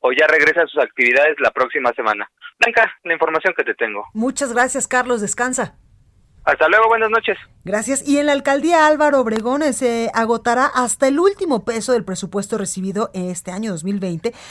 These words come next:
Speaker 2: Así lo afirmó la alcaldesa Laida Sansores en la mesa de trabajo de la Comisión de Presupuesto y Cuenta Pública del Congreso de la Ciudad de México. Sansores explicó que de los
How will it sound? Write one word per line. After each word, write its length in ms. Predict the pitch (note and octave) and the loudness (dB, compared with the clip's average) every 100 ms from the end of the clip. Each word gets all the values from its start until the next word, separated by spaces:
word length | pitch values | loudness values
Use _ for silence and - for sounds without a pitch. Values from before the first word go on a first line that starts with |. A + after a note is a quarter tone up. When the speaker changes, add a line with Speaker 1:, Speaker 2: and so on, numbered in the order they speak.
| - | -2
Speaker 2:
Así 240 | A#3+ C4 | -2 2
lo 60 | E4 | 0
afirmó 340 | D#4+ C#4+ C#4 | 2 0 2
la 120 | D#4 C4+ | 4 2
alcaldesa 540 | A#3 A#3+ A#3+ C4 C4+ | 2 0 2 0 0
Laida 280 | B3+ A#3+ B3+ | -2 -2 -4
Sansores 600 | A#3 G#3 B3+ C4 C#4+ C#4+ | -4 -4 -2 0 -2 -2
en 140 | A#3 | -4
la 100 | A3+ | -2
mesa 240 | A3+ A#3+ B3+ | -4 -4 -4
de 80 | |
trabajo 520 | A3 G#3 G#3+ G#3 A3 A3 - - | -4 -2 0 0 -4 -6 -18 -6
de 100 | G3 | 0
la 120 | C#4 | 2
Comisión 380 | D#4 C#4 B3+ D4 | 2 0 -2 2
de 100 | D4 | 2
Presupuesto 580 | C4+ A3 A3+ C4 B3 D#4 | 2 0 0 0 0 -2
y 60 | |
Cuenta 300 | D4 C4+ A#3+ | -4 -2 -2
Pública 380 | A3+ C4+ C#4 C4 | -2 -4 -2 0
del 140 | G#3+ G3+ | 0 -2
Congreso 440 | G3+ G#3 - C#4 | -2 0 0 -2
de 120 | G#3+ | -2
la 140 | A#3+ C4 | -4 -4
Ciudad 260 | C4 C4 | -4 -2
de 100 | A#3+ | -2
México. 560 | A#3+ E4+ G4+ G#3+ - F#3+ - - | -2 -4 -6 -10 -6 -8 -8 -18
Sansores 600 | - G3+ G#3+ C#4+ F#4 G4+ | -8 -4 0 0 0 -2
explicó 600 | D#4 - A3+ - B3+ C4 | -8 -8 -8 2 2 2
que 100 | C4+ | 0
de 120 | A#3 | -2
los 160 | A3 | -2